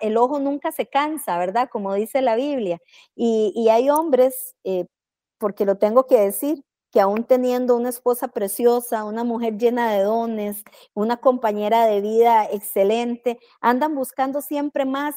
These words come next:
y más y más y más, ¿verdad? Porque, porque no se cansan. Pero una persona sabia me dijo una vez,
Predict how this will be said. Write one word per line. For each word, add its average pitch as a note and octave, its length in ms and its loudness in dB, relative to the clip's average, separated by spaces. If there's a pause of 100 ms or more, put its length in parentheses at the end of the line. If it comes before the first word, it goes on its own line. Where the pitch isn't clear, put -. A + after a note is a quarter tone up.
y B3+ 60 -6
más C4+ 360 -6
y B3 60 -6
más B3+ 320 -6
y B3+ 60 -6
más, C#4 300 -6
¿verdad? A#3 320 -4
Porque, A3+ 360 -4 (240)
porque A#3+ 260 2
no C#4+ 160 -2
se F4+ 160 -6
cansan. D4+ 720 -4 (460)
Pero D4+ 680 4
una C4 200 -4
persona B3 460 -4 (140)
sabia C4 400 4
me A3+ 180 -2
dijo A#3 160 -2
una A#3+ 220 -2
vez, A#3+ 280 -2